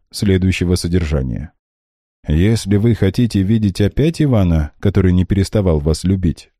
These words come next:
то бегите из этого дома, в котором вы находитесь". "А, проделки Рокамболя. Нужно нанести ему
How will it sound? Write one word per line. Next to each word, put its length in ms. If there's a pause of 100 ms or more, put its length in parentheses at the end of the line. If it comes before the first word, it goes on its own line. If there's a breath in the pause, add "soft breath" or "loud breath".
(120)
то 160
бегите 640
из 140
этого 340
дома, 380
в 80
котором 440
вы 120
находитесь". 840 (840)
"А, 920
проделки 800
Рокамболя. 1000 (200)
Нужно 540
нанести 560
ему 480